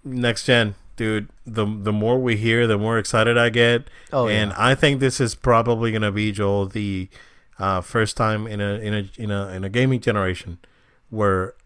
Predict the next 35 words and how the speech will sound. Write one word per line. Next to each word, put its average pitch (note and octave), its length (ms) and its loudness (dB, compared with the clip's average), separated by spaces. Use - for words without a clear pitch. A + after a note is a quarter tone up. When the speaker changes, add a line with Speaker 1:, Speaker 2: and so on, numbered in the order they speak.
Speaker 1:
I G#2 120 0
will G2+ 160 -6
probably G2 560 -2
get F#2+ 200 -4
it F#2+ 60 -6
on F2+ 220 -6
release. E2+ 440 -14
Um, F2 300 -8
I F#2 100 -6
usually G#2 400 -4
try G2+ 240 0
Speaker 2:
Wow. G2+ 40 0
Speaker 1:
to, G2 200 -6
I G2 80 -6
usually A#2 360 0
try A2 240 -4
to G#2+ 100 -6
wait, G2+ 520 -2
uh, F#2 300 -2
as - 140 -8
much B2+ 260 4
as A#2+ 120 -2
I A2 140 2
can, G2 520 -2
but, G2 340 2
um, F#2 440 -2
but A2 140 2
I A2+ 100 6
think G#2 200 -2
I'm G2 180 0
just - 180 -16
gonna F#2+ 200 -2
jump F#2 240 -6
right F2 140 -4
in. F2 160 -8